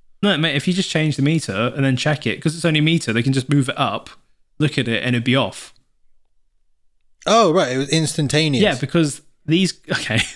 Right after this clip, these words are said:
Speaker 1: these clocks
Speaker 2: 'Cause it's so accurate,
Speaker 1: are,
Speaker 2: the
Speaker 1: like,
Speaker 2: clocks.
Speaker 1: okay, yeah, so accurate to one second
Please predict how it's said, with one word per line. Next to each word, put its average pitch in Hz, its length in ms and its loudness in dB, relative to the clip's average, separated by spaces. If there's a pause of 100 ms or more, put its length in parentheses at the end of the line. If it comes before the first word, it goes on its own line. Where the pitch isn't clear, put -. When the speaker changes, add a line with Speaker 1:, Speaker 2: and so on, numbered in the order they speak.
(420)
Speaker 1:
these 214 180 0
clocks 156 380 2
Speaker 2:
'Cause 131 100 2
it's 127 100 0
so 135 200 4
accurate, 143 340 2
Speaker 1:
are, 170 120 2
Speaker 2:
the 170 60 -4
Speaker 1:
like, 151 160 4
Speaker 2:
clocks. 107 220 0
Speaker 1:
okay, 123 500 0
yeah, 127 220 0
so - 240 0
accurate 170 640 -2 (300)
to 170 200 2
one 180 360 4
second 175 680 0